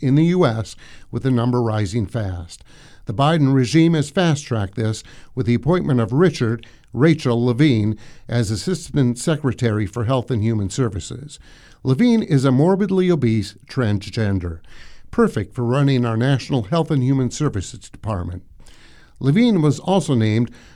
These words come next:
a four-star admiral in the U S Public Health Service Commission Corps. Stat News dot com states that Levine is using her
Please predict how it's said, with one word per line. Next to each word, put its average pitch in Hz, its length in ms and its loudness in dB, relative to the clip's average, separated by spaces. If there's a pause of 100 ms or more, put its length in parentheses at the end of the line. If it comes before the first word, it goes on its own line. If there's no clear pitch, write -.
a 113 60 -6
four-star 160 640 2
admiral 113 640 0
in 120 140 2
the 123 100 4
U 156 200 4
S 143 180 2
Public 156 380 -2
Health 123 220 -2
Service 135 420 -4
Commission 101 420 -6
Corps. 90 420 -8 (560)
Stat 135 460 -2
News 135 280 4
dot 131 240 0
com 113 320 0
states 127 520 -2 (380)
that - 180 -4
Levine 156 420 4
is 127 200 4
using 165 360 2
her 139 380 0